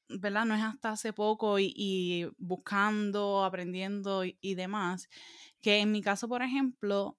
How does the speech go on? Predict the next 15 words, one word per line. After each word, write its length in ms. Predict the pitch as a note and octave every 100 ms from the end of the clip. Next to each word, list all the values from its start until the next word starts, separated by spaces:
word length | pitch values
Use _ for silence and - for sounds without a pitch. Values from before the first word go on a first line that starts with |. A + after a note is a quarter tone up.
| _
ya 240 | F#3 F#3
yo 200 | F#3 F#3
sé 500 | F#3 A3+ A3+ G#3+ G#3 -
que 380 | G3 F#3 F3+ -
esa 220 | F#3 G3
semana 440 | A3 A3 G#3+ A3 -
antes 520 | G#3 G#3+ - G#3 G3
de 640 | G3 F#3+ F#3 F#3 F3+ E3+ -
llegarme 800 | - F#3+ F#3 F3+ F#3 G3+ G3 G3
la 120 | G#3
regla 460 | G3+ G#3 F3 D#3+ - - - - -
o 100 | E3
el 80 | E3
periodo, 480 | E3+ G3+ F3+ F3 - - - _
este, 1200 | G3 F#3 F#3+ - _ G3+ F#3 F3 F3 D#3+ D#3+